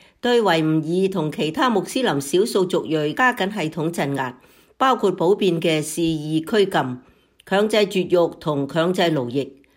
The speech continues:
中國對少數族裔同宗教群體實行嘅強制勞役已經唔再局限於新疆地區，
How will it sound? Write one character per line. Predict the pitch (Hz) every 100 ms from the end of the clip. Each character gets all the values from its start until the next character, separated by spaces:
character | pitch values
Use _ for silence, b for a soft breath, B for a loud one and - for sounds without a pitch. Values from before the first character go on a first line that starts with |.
| b b b
中 | 349 302
國 | 220
對 | 190 196 190
少 | 190 240
數 | 240 190
族 | 185 139
裔 | 165 165
同 | 160 147 143
宗 | 247 247
教 | 190 170
群 | 165 135
體 | 151
實 | 147 185 208 151
行 | 151 131
嘅 | 135 165 156 -
強 | 190 208
制 | 220
勞 | 208 196 151 139
役 | 156 156 156
已 | 180 196
經 | 254 240 -
唔 | 156 151
再 | 185 185
局 | 180 160
限 | 165 156
於 | 202 226
新 | 233 226
疆 | 220 202
地 | 170 135
區， | 196 160